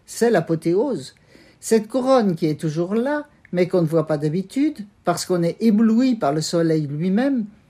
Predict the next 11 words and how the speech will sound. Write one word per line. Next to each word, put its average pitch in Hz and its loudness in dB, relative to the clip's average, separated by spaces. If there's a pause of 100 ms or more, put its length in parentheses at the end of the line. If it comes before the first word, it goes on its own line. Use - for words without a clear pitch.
(220)
se - -2
dévoile 180 0 (160)
dans 196 2
toute 196 -4
sa 165 0
beauté. 147 -8 (960)
Qu'est-ce 359 0
que - -4
la 254 2
couronne 208 2
solaire ? 151 -2